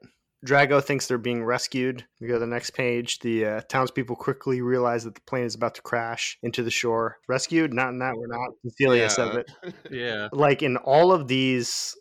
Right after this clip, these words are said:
Speaker 1: the sound effects, what we call onomatopoeias.
Speaker 2: Yeah.
Speaker 1: Like, instead of just going crash, it's like a crash, you know, and then it's like with a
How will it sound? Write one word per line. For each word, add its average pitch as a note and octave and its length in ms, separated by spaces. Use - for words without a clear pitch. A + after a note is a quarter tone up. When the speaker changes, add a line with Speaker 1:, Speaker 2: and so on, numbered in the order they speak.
Speaker 1:
the B2+ 80
sound C3 400
effects, D#3+ 360
what C3 140
we C#3 80
call C#3+ 180
onomatopoeias. B2 840
Speaker 2:
Yeah. B2 420
Speaker 1:
Like, C3+ 160
instead C#3 280
of D#3+ 80
just C#3+ 160
going C#3 260
crash, B2+ 540
it's A#2 160
like A#2+ 160
a G#2 60
crash, - 920
you B2 80
know, A#2+ 220
and A#2 120
then A#2 120
it's - 180
like A#2 140
with A2+ 100
a A2+ 60